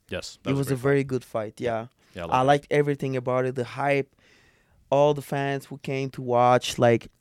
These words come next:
Speaker 2: the
Speaker 1: Quality
Speaker 2: way the
Speaker 1: opponent.
Speaker 2: fight went, the way Gary and I, like, we interact since the weigh-in to the fight. You know, when I fight all the time, it's like, "Hey,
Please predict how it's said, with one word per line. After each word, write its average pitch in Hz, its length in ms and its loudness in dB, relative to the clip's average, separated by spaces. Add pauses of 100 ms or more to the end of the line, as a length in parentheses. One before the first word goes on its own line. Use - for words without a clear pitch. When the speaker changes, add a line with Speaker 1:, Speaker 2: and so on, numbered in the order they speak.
(100)
Speaker 2:
the - 60 -8
Speaker 1:
Quality 131 220 10
Speaker 2:
way 143 160 12
the 143 80 12
Speaker 1:
opponent. - 120 2
Speaker 2:
fight 139 300 12
went, 143 260 8 (100)
the 165 220 12
way 165 520 12 (560)
Gary 160 420 12
and 147 220 4
I, 131 340 6
like, 123 280 2
we 123 200 -4
interact 117 460 0
since 135 240 -2
the 120 120 -2
weigh-in 123 760 0 (1120)
to 143 100 0
the 131 100 2
fight. 123 360 6
You 143 120 4
know, 143 280 10 (460)
when 139 200 2
I 135 80 4
fight 123 260 -2
all 123 160 2
the 120 60 -4
time, 120 240 0
it's 117 120 -4
like, 113 300 0
"Hey, 143 280 4